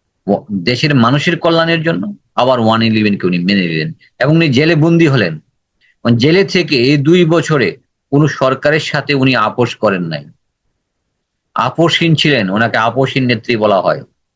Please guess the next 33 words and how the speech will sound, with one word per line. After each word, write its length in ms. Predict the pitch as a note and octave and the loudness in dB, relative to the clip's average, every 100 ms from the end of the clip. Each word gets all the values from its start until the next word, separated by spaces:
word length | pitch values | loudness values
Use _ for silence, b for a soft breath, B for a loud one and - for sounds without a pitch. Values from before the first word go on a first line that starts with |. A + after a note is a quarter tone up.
| - | -4
এই 120 | A#2+ | -2
একটা 280 | A2 - G2+ | -2 -4 -4
কারণে, 340 | F2 D#2+ D2+ - _ _ _ - | -4 -4 -8 -14 _ _ _ -4
কারণ 140 | A#2 - | -4 0
উনি 120 | D3+ D3+ | -2 0
কারোর 240 | C#3+ D3 | 0 0
সাথে 180 | D3 D3+ | 0 0
আপোষ 320 | C#3 C#3+ E3 | 0 -2 -6
করেন 280 | - E3 E3 | -2 0 0
নাই, 240 | E3+ F3 F#3 b b _ - | 0 -2 -4 b b _ -2
কোনো 160 | G3+ G#3 | 0 2
কারোর 280 | E3+ D#3 E3 | 0 0 -2
সাথে 340 | E3+ D3 A2+ D#2+ _ _ _ _ _ _ _ _ - | -4 -4 -6 -6 _ _ _ _ _ _ _ _ -10
যে 140 | A2+ C3+ - | -4 -2 0
এটার 300 | D#3+ F3 D#3 | 0 2 2
বিনিময়ে 440 | D#3+ D#3+ D#3 D3 | 2 2 2 0
আমি 180 | C3 C3+ | 0 0
এটা 160 | B2+ C#3+ | 0 0
চাই, 240 | C#3 C3 | 0 -2
এটার 200 | B2 C3+ | -2 -2
বিনিময়ে, 320 | B2+ A#2+ A2+ - C#3+ | -2 -2 -4 -4 2
even 320 | E3+ A3 G3 | 2 4 2
কি 160 | D#3 G#2 - b b _ _ _ _ _ _ _ _ _ - | 0 -2 -4 b b _ _ _ _ _ _ _ _ _ -4
আজীবনে 460 | C#3 E3 E3 E3+ E3+ | 0 0 2 2 2
যে 120 | E3 | 2
বিদেশ 300 | C3+ C#3 E3 | 2 2 0
চলে 260 | - E3+ D#3+ | 0 0 2
যাবেন 280 | D3 C3 A#2 | 0 -2 -4
সেই 200 | - C#3+ | -2 2
মুক্তিটা 440 | C3+ C3+ D3 C#3 | 2 0 -2 0
উনি 180 | B2+ A2 | 0 0
চান 220 | G2 G2+ F#2+ | 0 -2 -4
নাই, 160 | E2 | -8